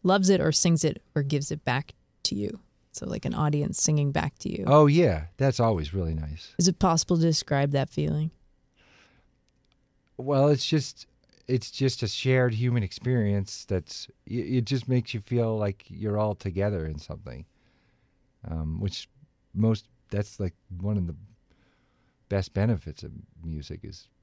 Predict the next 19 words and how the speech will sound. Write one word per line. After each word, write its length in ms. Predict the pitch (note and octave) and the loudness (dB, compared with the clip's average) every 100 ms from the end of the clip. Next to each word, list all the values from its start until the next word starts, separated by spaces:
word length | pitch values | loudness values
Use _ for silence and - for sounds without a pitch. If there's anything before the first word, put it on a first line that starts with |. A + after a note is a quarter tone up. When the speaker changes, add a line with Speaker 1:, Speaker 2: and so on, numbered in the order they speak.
| F2+ | -10
Speaker 2:
making 240 | E2+ E2 - | -8 -8 -8
people 300 | F#2+ - D#2+ - | -8 -8 -12 -8
feel 200 | F2 E2 | -8 -6
less 220 | E2 - | -8 -8
alone, 380 | D#2+ F2 F2 D#2 | -8 -6 -8 -10
you 100 | D#2+ | -10
know? 160 | E2+ F#2+ _ F#3 | -10 -14 _ 2
Speaker 1:
Mm-hmm. 320 | E3 D#3+ D3 - | 2 2 0 -4
Speaker 2:
So 220 | - D3 B2+ | 2 6 6
when 240 | A#2 A#2+ | 6 4
people 520 | A#2 D3+ B2+ A2 F#2+ | 4 4 4 4 2
have 280 | G2+ G#2+ E2+ - _ _ _ _ | 0 -2 -2 -14 _ _ _ _
incorporated 580 | A2+ - A#2+ A2 G#2 G2+ | -6 0 0 2 0 2
our 140 | G2 | 0
songs 520 | G2 G#2+ G2+ F#2+ F2 - | 0 0 0 -2 -4 -6
into 220 | G2 F2+ | -4 -2
their 120 | F2 | -4
life 260 | F2+ F2 - _ | -4 -4 -8 _
that 240 | F#2+ F#2+ | -4 -4